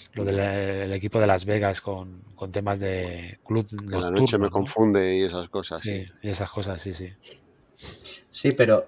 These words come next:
Speaker 3: pero LeBron dice que quiere, bueno, que quiere un equipo en Las Vegas.
Speaker 1: Yo,
Speaker 3: No,
Speaker 1: es que, es
Speaker 3: no,
Speaker 1: que he leído
Speaker 3: no
Speaker 1: el titular, ¿eh?
Speaker 3: especifica, no especifica, ahora lo acabo de leer, no especifica si es de fútbol, de, de baloncesto, baloncesto femenino,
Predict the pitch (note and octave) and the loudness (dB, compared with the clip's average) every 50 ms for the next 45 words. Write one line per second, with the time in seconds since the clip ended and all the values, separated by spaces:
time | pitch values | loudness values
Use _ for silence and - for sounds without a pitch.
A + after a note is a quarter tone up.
0 | _ - - - A2+ A2+ A2+ A2 A2 A2 A2 A#2+ C3 C#3+ D3 C#3+ C#3 - D#3 - | _ -8 -2 0 2 4 4 6 6 6 6 6 6 6 6 4 4 2 2 2
1 | C3+ C3 A2 - C3 C3 C#3+ C3+ - - _ _ _ - B2 B2 A#2 G2+ - _ | 2 0 2 2 4 4 4 2 2 -2 _ _ _ 4 4 4 4 0 -6 _
2 | _ - A#2 G2+ - - C#3 C#3+ - - - D#4 D#4+ - - - D#3 D3+ - - | _ -2 -2 -2 2 2 2 2 2 4 6 8 8 8 6 4 4 4 2 -10
3 | - - _ _ _ _ _ _ _ _ G#2 G#2+ G#2 G2+ F#2 - A#2 A#2 G2+ F#2 | -12 -12 _ _ _ _ _ _ _ _ -2 0 0 0 2 2 0 0 0 -4
4 | F2 - - - _ _ _ _ _ _ - - - - - - - - A#2+ A2 | -8 -10 -16 -20 _ _ _ _ _ _ -10 -8 -8 -8 -10 -10 -6 0 4 8
5 | B2 C3+ D3 D#3 - - B2+ - - - D#3 - - C3+ C3 F#3 D#3+ D3+ D#3 D#3 | 8 10 10 8 6 4 2 4 6 4 4 6 4 2 4 6 6 8 8 10
6 | D3+ D3+ - C#3 C#3 - D#3+ - E3 D#3 - D#3 D#3 D3 - E3+ D#3+ D#3+ - - | 10 10 10 10 10 8 8 10 10 8 10 8 6 8 8 6 6 6 4 4
7 | - - C3+ B2+ - D#3 C#3+ - D3 B2+ - - B2+ B2 - A#2 G#2 G2+ F#2 C#2 | 4 4 4 6 6 4 6 6 4 4 6 6 6 6 6 4 2 2 2 2
8 | D2 E2 - - F#2+ A2+ C3 C3+ B2 B2 A#2 A#2 A#2 A2+ A2+ A2+ A#2+ D#3 - - | 2 0 2 2 6 6 6 8 8 8 6 6 6 6 6 6 4 4 2 -4
9 | _ - - - _ _ _ A#2+ A#2+ - - C#3+ C3+ - C3+ - B2 A#2+ - - | _ -20 -20 -20 _ _ _ 0 0 2 4 2 4 4 2 6 6 6 6 6
10 | A2+ G2+ - - A2+ G2+ F#2+ G#2+ G2 - - C#3+ C#3+ C#3 - D#3+ D#3+ D#3+ D#3+ D#3 | 2 2 4 0 -2 0 0 -2 -2 2 2 2 2 6 6 8 8 10 8 8
11 | D3 B2+ A#2+ A#2 A2+ A2 G#2+ G#2 G2 F#2 F2+ E2+ D#2 - - _ F2+ G#2+ A2 A2 | 8 6 6 6 6 6 6 6 4 4 2 0 0 -4 -8 _ -2 2 2 4
12 | G#2+ A2 G#2 G2 - - B2 B2+ C3 B2+ _ - C3 B2 A#2 A2 - A2+ - - | 4 2 0 -2 -2 2 2 2 2 2 _ 2 2 2 2 0 -2 -6 -8 -6
13 | - A#2 G#2+ G#2+ A2+ B2 C3 C#3 C#3+ D#3 - | -4 -2 -2 0 0 0 0 0 0 -2 -4